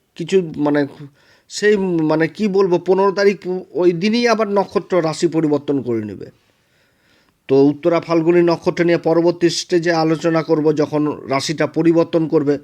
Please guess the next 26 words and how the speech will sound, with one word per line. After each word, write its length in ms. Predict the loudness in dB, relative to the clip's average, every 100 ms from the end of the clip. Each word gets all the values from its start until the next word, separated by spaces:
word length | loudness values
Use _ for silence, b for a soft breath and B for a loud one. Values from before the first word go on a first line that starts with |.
| _ _ -8
যে 60 | -6
উত্তরা 300 | -2 0 0
ফাল্গুনী 380 | 0 0 0 0
নক্ষত্রে 380 | -2 -2 -4 -2
বুধের 300 | -2 0 0
অবস্থান 360 | 2 0 -2 -6
কী 140 | -2 -2
রকম 260 | 0 -2 -2
হতে 180 | -2 -2
পারে। 220 | -4 -8 -12 _ _ _ _ -6
তো 40 | -4
যাই 240 | -2 0 2
হোক, 140 | 0 -4 _ _ -10 -4
বুধের 320 | -2 0 0
পরিবর্তন 500 | 2 2 2 0 0
যথেষ্ট 320 | 0 0 -2 -4
ভালো 280 | -2 -2 0
পরিবর্তন 480 | 4 4 2 0 -2
হতে 140 | 0 0
যাচ্ছে। 220 | 0 0
এই 100 | 0 0
সময়কালে 380 | -2 0 2 0
কোনো 260 | 0 0
রকমভাবে 480 | 2 0 -2 -2 -2
সরকারি 600 | -2 -2 -2 0 2 2 0 B B B
অফিসারদের 600 | -8 -4 -2 -2 0 0